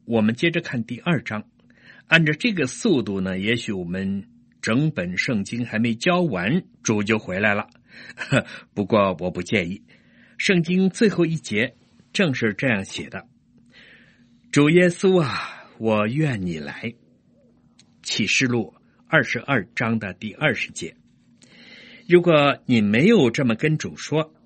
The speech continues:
也许当你遇到痛苦磨难的时候，你就会这么说了。当危机快临到的时候，就有人提醒我们，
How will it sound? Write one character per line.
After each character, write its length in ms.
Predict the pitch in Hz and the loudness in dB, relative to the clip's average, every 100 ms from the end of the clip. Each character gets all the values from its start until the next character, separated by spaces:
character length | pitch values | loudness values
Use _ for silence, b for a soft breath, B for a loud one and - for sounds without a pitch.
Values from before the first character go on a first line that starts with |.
| _ _ b b b b | _ _ b b b b
也 160 | 185 | 2
许 500 | 240 - 113 113 113 - _ | 4 4 4 4 2 -4 _
当 240 | 190 185 | 2 4
你 180 | 131 110 - | 4 2 0
遇 240 | 196 131 | 0 0
到 320 | 107 98 92 | 0 -4 -4
痛 380 | - - 202 135 | -8 -2 2 2
苦 240 | - 95 | 0 -4
磨 260 | 87 90 113 | -4 0 0
难 180 | 170 127 | 2 2
的 120 | 92 | 0
时 140 | - | -6
候， 320 | - 104 82 - B B | -8 -8 -8 -12 B B
你 160 | - 107 | -2 0
就 200 | - 120 | 2 0
会 220 | - 98 | 0 -2
这 140 | 87 104 | -2 -2
么 100 | 90 | -4
说 240 | - 92 | -4 -6
了。 160 | 90 - _ _ _ - B B B | -6 -10 _ _ _ -20 B B B
当 260 | 143 143 160 | 2 2 4
危 240 | 175 180 | 2 2
机 400 | 160 185 185 185 | -2 -2 0 -2
快 300 | - - 135 | -4 -2 0
临 260 | 92 95 123 | 0 -2 -2
到 200 | 165 110 | -2 -2
的 140 | 92 | -2
时 100 | - | -4
候， 300 | - 92 - _ B B B | -6 -10 -10 _ B B B
就 200 | 202 147 | 4 4
有 240 | 98 85 | 0 -4
人 240 | 101 139 | -2 -2
提 260 | 151 - 127 | -2 -4 -4
醒 260 | 160 104 135 | -2 -2 0
我 140 | 98 | 0
们， 220 | 80 92 | -2 -10